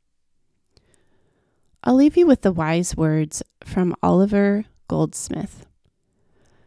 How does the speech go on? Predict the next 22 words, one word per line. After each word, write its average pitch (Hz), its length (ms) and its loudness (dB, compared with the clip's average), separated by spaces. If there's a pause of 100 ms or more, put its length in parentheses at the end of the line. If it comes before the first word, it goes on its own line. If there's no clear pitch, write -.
(340)
"Life 220 400 2
is 311 160 2
a 285 80 6
journey 170 600 0
that - 160 -2
must 180 260 -2
be 233 140 0
traveled, 156 680 -2 (320)
no 190 140 4
matter 185 320 0
how 208 200 -4
bad 165 380 -2
the 170 120 -2
roads 170 680 -2 (240)
and 196 160 -2
accommodations." - 1160 -6 (1400)
These 233 280 0
words 170 360 -2
reminded, 170 600 -2 (420)
can 208 240 -2
remind 185 480 0
us 156 340 -6